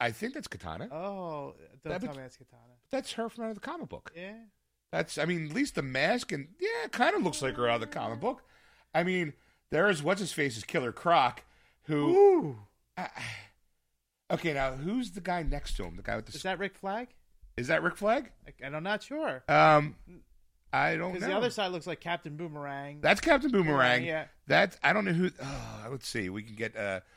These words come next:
Speaker 1: let's see if we can get, like, a
Speaker 2: A name, uh, cast here.
Speaker 1: Yeah. Let's, <laughs> so we're not, like, starting it clockwise. <laughs> All right.
Speaker 2: <laughs>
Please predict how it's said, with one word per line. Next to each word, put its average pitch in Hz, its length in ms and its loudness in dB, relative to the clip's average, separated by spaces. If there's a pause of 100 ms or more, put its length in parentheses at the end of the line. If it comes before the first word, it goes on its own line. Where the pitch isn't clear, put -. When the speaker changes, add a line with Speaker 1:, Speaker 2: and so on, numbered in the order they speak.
(180)
Speaker 1:
let's 131 160 -2
see 151 100 0
if 135 60 -2
we 131 140 -2
can 123 80 -6
get, 123 220 0
like, 117 180 -4
a 92 280 0 (220)
Speaker 2:
A 135 40 -20
name, 151 480 -8
uh, 156 240 -6 (140)
cast 170 340 -4
here. 185 280 -8
Speaker 1:
Yeah. 123 260 2
Let's, 113 300 -6 (420)
<laughs> 120 80 -10
so 170 180 2
we're 165 100 2
not, 151 180 0 (260)
like, 143 220 0 (160)
starting 226 340 8
it 165 120 0
clockwise. 90 920 4
<laughs> - 40 -10
All 190 60 8
right. 180 540 8
Speaker 2:
<laughs> - 60 -18